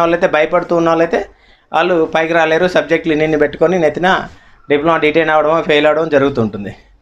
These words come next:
కాబట్టి ముందే decide అవ్వండి, Diploma subject చదువుకోగలగాలి, చదువుతాను, నేను బీటెక్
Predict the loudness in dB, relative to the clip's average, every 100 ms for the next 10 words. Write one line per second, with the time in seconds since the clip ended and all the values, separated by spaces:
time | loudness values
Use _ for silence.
0 | -2 0 2 0 0 -2 0 0 2 2
1 | 2 0 -2 -8 -16 _ _ _ -8 0
2 | 0 2 -2 -2 -2 -2 -4 -8 _ _
3 | -18 -4 0 2 2 2 2 2 0 -2
4 | -6 0 0 2 0 0 -2 -6 -6 -4
5 | 0 0 0 0